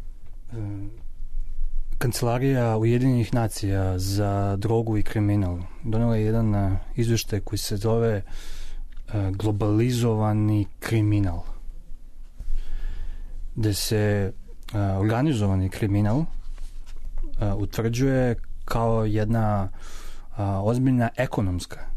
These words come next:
i oružana snaga koja preti miru, razvoju, ali i suverenitetu na-, naroda. Gde se zaista, a, identifikuje da sve te-, de-, teže država ima, a, a, a, mogućnosti da drži pod kontrolom,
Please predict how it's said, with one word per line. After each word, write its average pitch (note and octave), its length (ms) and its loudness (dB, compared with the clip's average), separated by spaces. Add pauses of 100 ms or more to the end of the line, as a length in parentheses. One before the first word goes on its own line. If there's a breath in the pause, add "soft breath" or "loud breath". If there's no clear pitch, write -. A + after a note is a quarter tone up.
(280)
i A2 100 2
oružana G#2+ 420 2
snaga A#2 400 0
koja G#2 420 -2
preti G#2 920 0
miru, A#2 480 4
razvoju, C3+ 500 2
ali A2 180 0
i G#2 60 2
suverenitetu A2 840 0
na-, G#2+ 220 0
naroda. G2 460 0 (1300 loud breath)
Gde A2+ 100 0
se A2+ 140 0
zaista, B2+ 680 0
a, G#2+ 220 2
identifikuje A2+ 560 0
da G#2+ 120 0
sve E3 240 -2
te-, D3+ 340 -4
de-, C#3 320 0
teže A2+ 340 0
država G#2+ 440 2
ima, G#2 480 2 (240)
a, G#2+ 120 -2 (120)
a, A2 100 -2 (120)
a, G#2 420 -2
mogućnosti A2 800 0
da G2+ 360 0
drži A2 540 0 (800)
pod - 140 -4
kontrolom, G#2 600 0